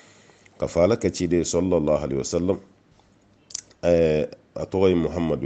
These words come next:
ye, Muhamadu bɔn Abudulayi, Alakira fa ye Abudulayi ye. O fɛnɛ fa de ye Abudulmutɔlibi ye. Abudulmutɔlibi fɛnɛ fɛ fa de ye eh, Hashim ye. Bon, Hashim fɛnɛ fa de ye Manaf ye.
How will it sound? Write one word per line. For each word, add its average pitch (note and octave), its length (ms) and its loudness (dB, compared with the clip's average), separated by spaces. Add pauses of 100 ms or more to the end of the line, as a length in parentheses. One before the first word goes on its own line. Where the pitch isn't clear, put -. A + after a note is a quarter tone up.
ye, B1 60 -4
Muhamadu D#2 520 -4
bɔn C#2 180 -4
Abudulayi, C#2+ 600 -2
Alakira G2 360 0
fa D#2+ 200 -2
ye D#2+ 80 2
Abudulayi C#2+ 560 -2
ye. G#1 180 -12 (680)
O D2+ 100 -4
fɛnɛ A2 280 0
fa G2 240 0
de G2 100 2
ye F#2 60 4
Abudulmutɔlibi E2 920 -2 (120)
ye. B1+ 100 -10 (460)
Abudulmutɔlibi G2 800 -2
fɛnɛ G2+ 300 -2
fɛ F#2 200 -2
fa F2+ 280 0
de F#2 120 -2
ye F2+ 400 0 (240)
eh, D#2 340 -2
Hashim F#2 560 -2
ye. B1 180 -10 (840)
Bon, D#2 140 -2
Hashim B2 440 0
fɛnɛ G#2+ 240 0
fa F#2+ 240 0
de F2+ 120 0
ye F2+ 60 2
Manaf E2+ 480 0
ye. D2+ 240 -8